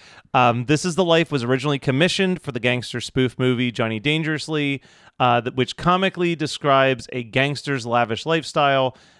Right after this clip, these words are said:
Um, it had already been recorded and released as a single in November of nineteen eighty-four.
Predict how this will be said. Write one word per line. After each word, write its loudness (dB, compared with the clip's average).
Um, 2
it 2
had 2
already 2
been 0
recorded -2
and 0
released -4
as 0
a -8
single 0
in -4
November 0
of -6
nineteen -8
eighty-four. -6